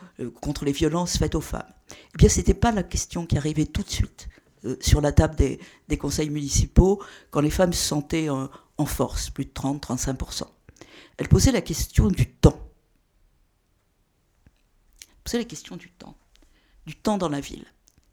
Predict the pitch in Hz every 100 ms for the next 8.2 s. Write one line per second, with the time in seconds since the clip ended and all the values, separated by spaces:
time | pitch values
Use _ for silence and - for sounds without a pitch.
0 | _ _ _ _ _ 143 143 - 151 269
1 | 160 143 139 180 226 - - 147 139 139
2 | 139 - - _ - - - - - -
3 | - - - - - - 143 143 139 -
4 | 190 - - 151 139 147 156 147 139 139
5 | 139 147 190 208 170 143 139 196 - -
6 | - 135 139 - - 156 190 196 147 147
7 | 147 139 - - 170 170 147 143 147 147
8 | -